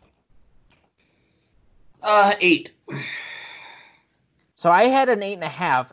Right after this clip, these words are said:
Speaker 2: and it's just simply because, um, there were not a ton of films like this at the time, and there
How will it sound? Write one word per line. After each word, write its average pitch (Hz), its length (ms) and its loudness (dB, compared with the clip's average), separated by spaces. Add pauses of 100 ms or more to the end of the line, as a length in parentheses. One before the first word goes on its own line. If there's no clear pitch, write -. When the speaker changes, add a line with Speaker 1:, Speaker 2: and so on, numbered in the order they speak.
(100)
Speaker 2:
and 185 100 -2
it's 185 160 -6
just 226 220 -2
simply 226 280 2
because, 170 680 2 (840)
um, 151 720 0 (680)
there 165 520 2
were 180 220 2
not 180 280 2
a 226 60 2
ton 208 240 -4
of 190 80 -6
films 180 480 -2
like 147 380 -2
this 143 320 -6
at 139 140 -8
the - 80 -20
time, 120 680 -10 (640)
and 147 600 0
there 147 300 -4